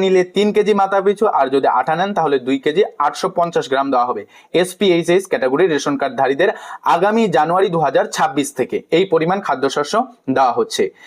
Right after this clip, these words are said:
তাছাড়াও এখানে দেখতে পাচ্ছেন, এই আপডেটটিতে যদি আপনারা ভালো করে দেখেন, ইতিমধ্যে খাদ্য দপ্তর থেকে যে ব্যানারটি দেওয়া হয়েছে, সেখানে স্পষ্ট লেখা রয়েছে আরকেএসওয়াই ওয়ান এবং আরকেএসওয়াই টু কার্ডে প্রাপ্ত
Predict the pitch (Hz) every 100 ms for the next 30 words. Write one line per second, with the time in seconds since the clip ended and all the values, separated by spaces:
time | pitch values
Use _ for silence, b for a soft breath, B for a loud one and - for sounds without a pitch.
0 | B - 175 226 208 160 170 - 180 208
1 | 202 190 208 202 196 208 202 185 190 180
2 | 190 190 196 190 175 175 175 160 160 151
3 | 135 143 135 123 123 151 196 208 233 B
4 | B 190 214 240 226 233 156 160 220 220
5 | 220 208 202 180 170 151 135 156 160 151
6 | 123 147 175 185 214 233 B B - 175
7 | 190 180 190 190 190 175 190 190 190 208
8 | - 139 175 185 208 202 190 185 190 185
9 | 180 165 185 196 175 180 - 156 185 190
10 | 214 190 185 185 175 170 - 214 160 B
11 | B - 160 160 123 - 156 -